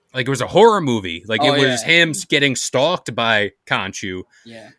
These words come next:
Speaker 1: And then to have him open up more about, like, why is he doing this?
Speaker 2: Mm-hmm.
Speaker 1: The moral gray area he operates in where, you know, the opposing force in this show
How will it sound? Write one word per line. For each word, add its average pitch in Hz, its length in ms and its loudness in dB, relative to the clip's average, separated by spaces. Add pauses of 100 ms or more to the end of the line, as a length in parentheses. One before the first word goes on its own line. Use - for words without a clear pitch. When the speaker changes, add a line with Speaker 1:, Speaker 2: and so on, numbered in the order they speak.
(140)
Speaker 1:
And 127 200 0
then 143 240 4
to 143 140 -8
have 135 500 0
him 127 280 -4
open 123 300 -2
up 120 180 -4
more 104 360 -6
about, 101 520 0 (280)
like, 95 160 -10
why 113 200 2
is 113 120 -2
he 113 100 -8
doing 107 320 -4
this? 98 400 -10
Speaker 2:
Mm-hmm. 123 140 -10
Speaker 1:
The 120 100 -2
moral 135 340 2
gray 120 280 0
area 110 340 2
he 110 160 -4
operates 104 540 -4
in 101 200 -6
where, 98 340 -2 (500)
you 117 140 -4
know, 101 300 -4 (160)
the 120 160 -6
opposing 139 460 0
force 127 440 -2
in 117 140 -6
this 107 140 -4
show 104 460 -2